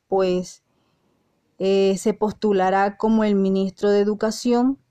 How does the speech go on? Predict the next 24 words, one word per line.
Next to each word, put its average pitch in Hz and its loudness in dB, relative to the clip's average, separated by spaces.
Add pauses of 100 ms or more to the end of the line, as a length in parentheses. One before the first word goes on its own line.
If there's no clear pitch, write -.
(1400)
Eh, 190 -2 (720)
la 202 -2
Universidad 208 0
Nacional 214 0
también 190 0
acaba 208 0
de 214 2
incorporar 190 -2
el 196 0
programa 196 0
de 214 2
odontología 247 0 (1080)
y 311 0
se 247 0
acaba 196 2
de 208 0
crear 185 -2
el 190 -2
Instituto 196 -4
Agrícola, 220 0 (800)
el 202 -2
Instituto 202 -2
Agrícola 220 2
Nacional 202 -2